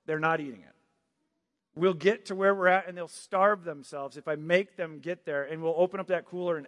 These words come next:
everything will be in there except for all the junk food. And so one of the reasons I do not like to travel is that inevitably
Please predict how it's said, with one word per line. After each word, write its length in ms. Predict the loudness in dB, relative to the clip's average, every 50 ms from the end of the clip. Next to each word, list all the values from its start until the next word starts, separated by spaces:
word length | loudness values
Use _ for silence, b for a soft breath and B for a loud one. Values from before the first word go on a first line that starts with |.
| _ 2
everything 460 | 4 4 4 2 0 -10 -10 -10 -10
will 80 | -12 -10
be 160 | -8 -6 -6
in 80 | -6
there 140 | -6 -6 -8
except 320 | -8 -6 -4 -4 -4 -4 -4
for 180 | -6 -6 -6 -6 B B B B B
all 200 | 6 8 8 8
the 120 | 6 4 -4
junk 320 | -8 -8 -8 -8 -10 _
food. 260 | _ -20 -20 -20 -20 _ _ _ _ _ _ _ _ _ _ _ _ _ _ _
And 100 | -8 -2
so 100 | 0 2
one 180 | 6 6 6 6
of 60 | 6
the 60 | 4
reasons 280 | 2 0 0 0 0 0
I 100 | 0 0
do 120 | -2 -4
not 320 | -2 0 2 2 0 0 -4
like 180 | -6 -6 -6
to 60 | -8 -18
travel 460 | _ -2 2 2 2 2 0 -4 -14
is 160 | -14 -10 -6
that 140 | -6 -4 -4
inevitably 640 | -4 -2 -4 -4 -4 -4 -8 -6 -6 -6 -6 -8